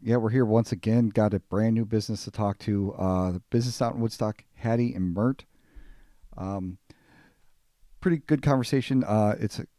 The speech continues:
probably gonna be a little bit different than what you've heard in the past, only because this one is, um, over Zoom. Uh, we haven't done that in a little while, so the sound, yes, uh, right in the beginning, you hear some birds and stuff, the little, little things here and there, but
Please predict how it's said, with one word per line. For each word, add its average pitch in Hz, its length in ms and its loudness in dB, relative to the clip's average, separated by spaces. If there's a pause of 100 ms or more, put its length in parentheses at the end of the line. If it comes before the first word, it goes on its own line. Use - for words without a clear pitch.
probably 127 200 4
gonna 113 120 0
be 110 120 4
a 101 40 6
little 101 300 2
bit 98 120 -6
different 101 280 -2
than 98 100 -2
what 101 140 -4
you've 87 100 -8
heard 101 300 0
in 98 80 0
the 90 60 -2
past, 95 380 -2
only 95 160 0
because 90 340 -6
this 98 280 -2
one 92 320 0
is, 92 480 0 (680)
um, 85 360 -6
over 107 260 0
Zoom. 113 520 4 (580)
Uh, 95 220 -6
we 95 100 -4
haven't 104 240 -2
done 107 200 0
that 104 120 0
in 98 80 -8
a - 20 -2
little 104 220 0
while, 104 380 2
so 98 160 -4
the 90 80 -6
sound, 120 440 0
yes, 107 280 -2 (120)
uh, 101 300 -4
right 139 160 0
in 123 60 -2
the 104 60 0
beginning, 101 340 0
you 101 80 0
hear 107 100 0
some 101 160 -4
birds 113 380 4
and 104 80 -2
stuff, 110 260 0
the 107 80 -4
little, 104 420 0 (260)
little 147 160 6
things 131 260 4
here 110 120 4
and 101 120 6
there, 98 160 2
but - 160 -8